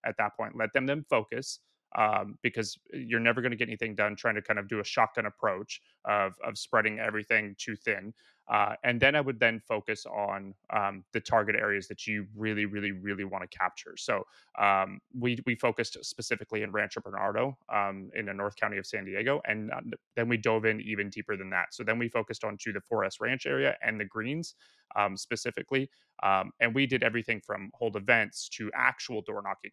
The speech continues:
I, I went door knocking, like, and little things like that teach, um, this person basically the ropes, basically teach them how to be a young agent, a hungry agent. I held open homes. I, I was there for the open homes. I was there on listing presentations.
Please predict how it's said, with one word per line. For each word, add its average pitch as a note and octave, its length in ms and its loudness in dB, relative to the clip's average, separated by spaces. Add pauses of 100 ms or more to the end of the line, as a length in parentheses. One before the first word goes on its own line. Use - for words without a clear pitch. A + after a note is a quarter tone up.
(140)
I, A#2 100 10
I C3 220 8
went A#2+ 240 -6
door G2+ 180 -8
knocking, - 260 -18 (220)
like, G#2+ 320 2
and A2 280 2 (120)
little C#3+ 280 6
things D3 260 2
like A#2+ 220 2
that G#2 320 4 (480)
teach, - 640 -4 (100)
um, G#2 440 2
this A2+ 180 0
person G#2+ 640 -2 (160)
basically C#3+ 360 0
the G#2+ 120 -2
ropes, G2 540 -4 (140)
basically C3 360 2
teach - 300 -6
them A2 180 -4
how A2+ 120 4
to G#2+ 80 0
be G#2+ 300 -6
a G#2+ 100 2
young G#2+ 360 0
agent, G#2+ 400 -2
a G#2+ 80 2
hungry G#2+ 560 -2
agent. G#2 320 -4
I G2+ 160 2
held G#2 140 -2
open G2 260 -2
homes. C#3 380 6
I, G2+ 120 2
I G#2+ 120 0
was G2+ 180 -6 (100)
there G#2 180 4
for A2+ 100 -8
the G#2+ 80 -2
open G#2 180 -4
homes. C3 260 -2
I A2 40 -4
was G2+ 100 -6
there G2+ 120 -2
on A2+ 120 0
listing C#3+ 280 -4
presentations. G#2 720 -8